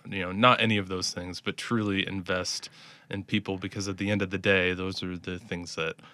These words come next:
that stick, and those are also the things that God cares about. And so that's the do good. Care what,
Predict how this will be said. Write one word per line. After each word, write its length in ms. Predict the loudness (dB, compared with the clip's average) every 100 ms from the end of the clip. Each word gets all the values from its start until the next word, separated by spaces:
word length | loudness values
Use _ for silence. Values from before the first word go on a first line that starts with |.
| -8 -2
that 160 | 0
stick, 440 | 2 6 4 4 -4
and 140 | 6 8
those 180 | 8
are 100 | 6
also 300 | 4 4 2
the 100 | -2
things 360 | 0 0 0 -2
that 220 | -2 -2 -4 -4
God 260 | -2 -2 -4
cares 240 | -6 -6
about. 260 | -4 -6 -8 -16 -20 -20 -20 -12 -8
And 200 | -6 -4
so 140 | -2
that's 240 | -2 -4
the 100 | -4
do 140 | -2 -2
good. 400 | 0 -2 -4 -8
Care 260 | -2 0
what, 200 | 0 -4